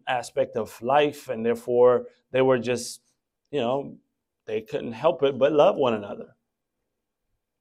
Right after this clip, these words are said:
That's not the conclusion that Paul reaches regarding their love. It's not even how they were raised and what family they were raised. It's not even their zeal and their,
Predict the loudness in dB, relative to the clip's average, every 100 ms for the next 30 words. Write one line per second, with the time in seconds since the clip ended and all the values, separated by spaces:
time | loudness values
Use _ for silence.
0 | _ 0 2 4 4 4 2 4 4 4
1 | 4 4 6 8 10 10 6 2 -4 -4
2 | -4 0 6 6 6 2 0 0 -4 -12
3 | _ _ -4 4 8 10 8 6 4 4
4 | -2 -18 _ -8 -8 0 10 12 12 12
5 | 10 8 6 6 2 -6 -18 _ _ _
6 | -2 6 6 6 6 6 6 6 8 6
7 | 6 4 4 -4 -16 _ _ _ _ _
8 | _ _ _ -4 4 8 8 8 8 10
9 | 8 6 0 4 6 4 0 0 4 4
10 | 4